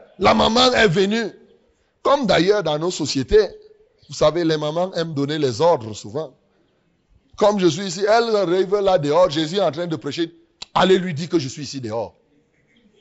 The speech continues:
Dites-lui, que je veux le voir. Avec ma, ma, ma, tous ses frères, nous sommes ici, on le veut. Vous voyez ?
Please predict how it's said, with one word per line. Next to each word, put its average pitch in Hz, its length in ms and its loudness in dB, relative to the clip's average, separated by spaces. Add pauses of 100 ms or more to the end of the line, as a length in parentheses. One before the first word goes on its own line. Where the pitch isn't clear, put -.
(1120)
Dites-lui, 208 640 2 (280)
que 214 100 6
je 185 140 0
veux 196 160 4
le 214 100 4
voir. 160 440 2
Avec 190 240 -2
ma, 208 120 0
ma, 180 140 -6
ma, 180 180 -6 (400)
tous 320 140 2
ses - 160 2
frères, 226 220 4
nous 277 80 -2
sommes 240 220 0
ici, 202 300 -6 (160)
on 214 140 2
le 180 100 2
veut. 139 300 -6 (1080)
Vous 101 80 -20
voyez ? 135 360 -2